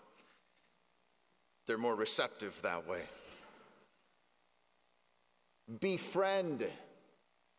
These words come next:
Befriend. I, I, the, the, what I des-, I describe this as integrated evangelization. Integrated evangelization.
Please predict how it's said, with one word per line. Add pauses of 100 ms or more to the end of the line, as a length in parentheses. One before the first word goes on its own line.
(1500)
Befriend. (420)
I, (760)
I,
the,
the,
what
I (220)
des-, (160)
I
describe
this
as (100)
integrated (260)
evangelization. (420)
Integrated (320)
evangelization.